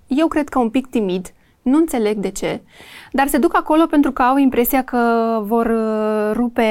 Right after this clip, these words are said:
uh, televizoarele și vor veni toți prezentatori și prezentatoare. Pentru că s-a păstrat această aură a prezentatorului care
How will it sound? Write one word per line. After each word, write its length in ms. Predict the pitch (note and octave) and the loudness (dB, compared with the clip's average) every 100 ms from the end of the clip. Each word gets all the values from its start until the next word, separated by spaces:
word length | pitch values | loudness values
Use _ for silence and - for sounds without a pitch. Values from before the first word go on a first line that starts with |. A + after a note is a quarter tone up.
| G#3+ G#3 G3+ G3+ | 0 0 -2 -4
uh, 180 | G#3 G3+ G3+ | -6 -6 -6
televizoarele 680 | G#3+ G3+ F#3+ G3+ D4 D4 B3 | -4 -4 -2 0 2 4 2
și 140 | A#3+ A3 | -2 -4
vor 140 | A3+ | -4
veni 280 | G3+ A3 B3 | -2 -2 0
toți 340 | A#3 A#3+ - | -2 -2 -4
prezentatori 560 | A3+ G#3+ G3+ G3 G3+ A3+ | -4 -2 -2 -4 -4 -6
și 80 | - | -4
prezentatoare. 680 | G#3+ G3+ G3 G3 F#3+ - | -4 -4 -6 -4 -4 -4
Pentru 260 | - A3 - | -4 -6 -4
că 200 | C4+ C4 C4 - - - - - - _ _ - | -2 -2 -4 -20 -20 -20 -20 -20 -20 _ _ -6
s-a 200 | - F#3 | -2 0
păstrat 320 | C#4 C4+ E4 | 0 0 0
această 340 | C#4+ C#4+ C#4+ | 2 2 2
aură 440 | A3 B3 D#4 C4+ B3 A#3+ A#3 A3+ G#3+ G#3+ | 2 4 4 4 2 2 2 2 2 2
a 60 | G#3+ | 2
prezentatorului 920 | A#3 A3+ A3 G#3+ G#3+ D#4+ E4 D4 C#4 | 0 0 0 -2 0 2 4 4 2
care 420 | C#4+ C4+ C4 | 2 2 4